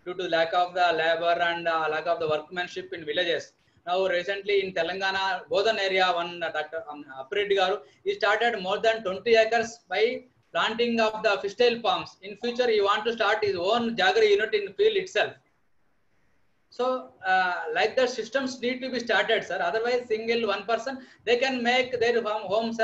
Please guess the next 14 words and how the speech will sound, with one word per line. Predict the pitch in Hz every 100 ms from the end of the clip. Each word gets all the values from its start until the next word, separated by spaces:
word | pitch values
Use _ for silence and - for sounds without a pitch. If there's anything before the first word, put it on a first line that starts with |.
| 220 175
home | 185 214
purpose | 202 202 - 208 208
or, | 214 202
uh, | 180 175 - _ -
for | 175
own | 180 220
consumption, | 214 208 220 214 220 208
one | 196
can | 214 202
made | 196 208
simply, | 214 202 214 220 196
easily, | 208 196 156 208 - _ _
no | 185 220
issues. | 202 196 214 220